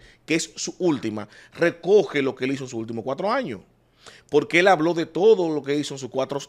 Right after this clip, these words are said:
en sus cuatro años. Y en ese contexto en que nosotros hablamos, aunque nos referimos a incipiente con S, y él se refería a incipiente con C, también cabía la crítica.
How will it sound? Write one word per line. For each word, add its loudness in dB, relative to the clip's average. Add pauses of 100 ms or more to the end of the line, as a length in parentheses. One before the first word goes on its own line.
en -2
sus -8
cuatro 2
años. 0 (440)
Y 2
en 2
ese 6
contexto 0
en -6
que -4
nosotros 0
hablamos, 4 (360)
aunque 4
nos -6
referimos 2
a 0
incipiente -4
con 2
S, 4 (960)
y 0
él 6
se 2
refería 2
a 4
incipiente -4
con 0
C, 0 (440)
también 0
cabía 0
la 2
crítica. -10